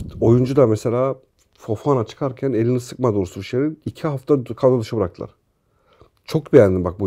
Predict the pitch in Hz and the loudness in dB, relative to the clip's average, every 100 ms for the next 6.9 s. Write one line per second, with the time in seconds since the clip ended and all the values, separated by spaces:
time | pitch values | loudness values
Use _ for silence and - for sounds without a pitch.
0 | 92 92 85 87 82 78 - - - _ | 0 0 0 -2 -4 -8 -12 -20 -20 _
1 | _ _ - 139 208 190 196 - - - | _ _ 2 6 6 8 6 6 -6 -20
2 | _ - 143 143 165 165 165 175 147 135 | _ 0 2 4 4 4 6 6 6 6
3 | 143 139 131 127 156 156 _ _ _ _ | 4 4 2 0 -4 -6 _ _ _ _
4 | _ _ 120 117 98 117 123 123 - - | _ _ 0 2 2 2 2 2 -2 0
5 | 160 120 92 - 92 87 85 135 135 131 | 2 2 0 -4 -8 -6 -2 0 0 2
6 | 117 139 - 107 90 80 82 71 | 2 2 0 -4 -4 -6 -8 -10